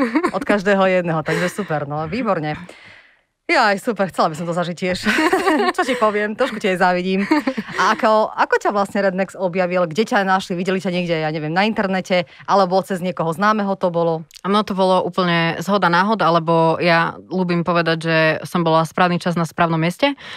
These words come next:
Speaker 2: pretože ono to kvázi bola náhoda aj nebola náhoda, lebo môj brat organizoval jeden festival, spoluorganizoval a zavolal si tam Rednex.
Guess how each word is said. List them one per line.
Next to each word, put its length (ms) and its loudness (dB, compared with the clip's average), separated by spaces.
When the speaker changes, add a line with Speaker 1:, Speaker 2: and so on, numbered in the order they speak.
Speaker 2:
pretože 800 0
ono 240 2
to 240 4
kvázi 320 2
bola 160 4
náhoda 400 2
aj 80 0
nebola 320 2
náhoda, 480 2
lebo 240 2
môj 160 0
brat 240 0
organizoval 560 0
jeden 320 -2
festival, 480 -2
spoluorganizoval 800 0
a 80 0
zavolal 400 2
si 160 -4
tam 160 0
Rednex. 400 -6